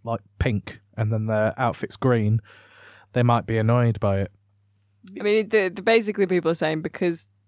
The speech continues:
Speaker 2: they made them consumable and now you can buy them, it's, it's motivated by money.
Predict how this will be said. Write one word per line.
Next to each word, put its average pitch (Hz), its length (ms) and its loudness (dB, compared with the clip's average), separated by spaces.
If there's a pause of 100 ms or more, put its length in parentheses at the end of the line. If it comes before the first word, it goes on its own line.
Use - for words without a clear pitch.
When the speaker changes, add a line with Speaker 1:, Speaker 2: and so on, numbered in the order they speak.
Speaker 2:
they 165 120 2
made 185 280 4
them 180 140 0
consumable 156 720 -2
and 156 180 -2
now 151 440 -2
you 160 140 -12
can 175 160 -4
buy 151 220 0
them, 147 320 -6 (600)
it's, - 380 -4
it's - 280 -6
motivated 156 520 -4
by 151 120 -4
money. 151 360 -4